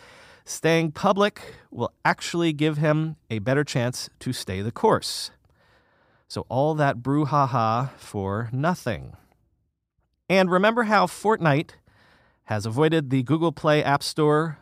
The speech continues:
avoided the App Store tax, by instead offering users the ability to sideload the games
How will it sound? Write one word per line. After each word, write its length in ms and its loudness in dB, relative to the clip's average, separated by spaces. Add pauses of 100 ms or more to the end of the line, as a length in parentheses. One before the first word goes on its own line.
(100)
avoided 460 -6
the 340 -8
App 200 -6
Store 260 -8
tax, 640 0 (500)
by 200 0
instead 420 2
offering 340 2
users 320 0
the 100 2
ability 380 2
to 180 -4
sideload 880 0
the 140 -6
games 480 -4